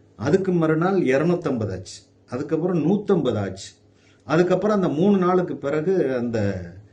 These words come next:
வெட்டி எடுக்கப்பட வேண்டிய விரல்ல இருக்கக்கூடிய புண்ணும் ஆற ஆரம்பிச்சது. அந்த, அதுக்குன்னு தனி மருந்து எதுவுமே போடல. இருந்தாலும் இந்த இனிப்பு நோய்க்கு கொடுக்கப்பட்ட அந்த சொட்டு மருந்தே அந்த புண்ணையும்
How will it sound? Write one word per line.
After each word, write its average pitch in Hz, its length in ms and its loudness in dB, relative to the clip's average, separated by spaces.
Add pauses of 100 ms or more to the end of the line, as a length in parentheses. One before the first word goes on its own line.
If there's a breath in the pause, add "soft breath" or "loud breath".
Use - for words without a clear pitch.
(280 soft breath)
வெட்டி 107 460 0
எடுக்கப்பட 165 460 2
வேண்டிய 117 400 0
விரல்ல 165 520 4
இருக்கக்கூடிய 117 720 -4 (140)
புண்ணும் 240 340 6
ஆற 120 400 -2
ஆரம்பிச்சது. 104 520 -4 (1000 soft breath)
அந்த, 98 240 -4
அதுக்குன்னு 156 420 2
தனி 156 260 0
மருந்து 156 400 2
எதுவுமே 143 340 0
போடல. 113 640 -2 (280)
இருந்தாலும் 160 600 0
இந்த 123 600 -2 (440 soft breath)
இனிப்பு 160 520 0
நோய்க்கு 151 340 0
கொடுக்கப்பட்ட 113 640 -2
அந்த 98 360 -2
சொட்டு 170 440 2
மருந்தே 170 420 2
அந்த 175 160 -2
புண்ணையும் 180 680 0